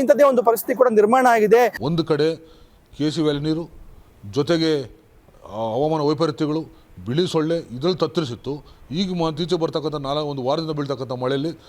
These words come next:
Speaker 2: ಇನ್ನಷ್ಟು ಕೊಳ್ತೋಗಿದೆ. ಹೊರದ, ಹೊರ ರಾಜ್ಯಕ್ಕಾಗಲಿ ಹೊರ ದೇಶಕ್ಕಾಗಲಿ, ಓ, ಸರಬರಾಜು ರಫ್ತು ಮಾಡ್ಲಿಕ್ಕೆ ಆಗ್ತಾ ಇಲ್ಲ. ಈ ನಿಟ್ಟಲ್ಲಿ ಉಳಿಕೆ ಇರತಕ್ಕಂಥದ್ದಕ್ಕೆ ಬೆಲೆ ಸಹಜ ಸಿಕ್ಕಿದೆ. ಆದರೆ ಕೆಲವೇ ಮಂದಿ ರೈತರಿಗೆ, ಒಂದು ನೂರಕ್ಕೆ ಒಬ್ಬರು ಇಬ್ಬರು ರೈತರಿಗೆ ಸಿಗ್ತಾ ಇದೆ ಹೊರತಾಗಿ ದೊಡ್ಡ ಮಟ್ಟದಲ್ಲಿ ಏನಾದರೂ ಅನುಕೂಲ ಆಗ್ತಾ ಇದೆ. ಹಾಗಾಗಿ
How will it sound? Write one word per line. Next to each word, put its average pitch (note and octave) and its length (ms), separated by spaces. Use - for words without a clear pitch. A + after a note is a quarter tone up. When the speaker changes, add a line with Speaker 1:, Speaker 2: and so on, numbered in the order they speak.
Speaker 2:
ಇನ್ನಷ್ಟು D#3 380
ಕೊಳ್ತೋಗಿದೆ. D3 540
ಹೊರದ, D#3 200
ಹೊರ D#3 320
ರಾಜ್ಯಕ್ಕಾಗಲಿ D3+ 420
ಹೊರ C3+ 180
ದೇಶಕ್ಕಾಗಲಿ, D3 400
ಓ, B2+ 380
ಸರಬರಾಜು C3+ 520
ರಫ್ತು B2 240
ಮಾಡ್ಲಿಕ್ಕೆ C3 340
ಆಗ್ತಾ A#2 180
ಇಲ್ಲ. C3 100
ಈ A#2+ 80
ನಿಟ್ಟಲ್ಲಿ D#3 600
ಉಳಿಕೆ D#3+ 240
ಇರತಕ್ಕಂಥದ್ದಕ್ಕೆ D#3 920
ಬೆಲೆ C#3 360
ಸಹಜ C3 180
ಸಿಕ್ಕಿದೆ. D3 360
ಆದರೆ A#2+ 140
ಕೆಲವೇ E3+ 360
ಮಂದಿ G3 220
ರೈತರಿಗೆ, G#2 520
ಒಂದು B2+ 160
ನೂರಕ್ಕೆ E3+ 360
ಒಬ್ಬರು D3+ 320
ಇಬ್ಬರು D3 180
ರೈತರಿಗೆ B2+ 260
ಸಿಗ್ತಾ B2 200
ಇದೆ C3 80
ಹೊರತಾಗಿ A#2+ 340
ದೊಡ್ಡ A2+ 160
ಮಟ್ಟದಲ್ಲಿ B2 320
ಏನಾದರೂ G#2+ 240
ಅನುಕೂಲ G2 220
ಆಗ್ತಾ F#2 180
ಇದೆ. D#2+ 100
ಹಾಗಾಗಿ B2+ 460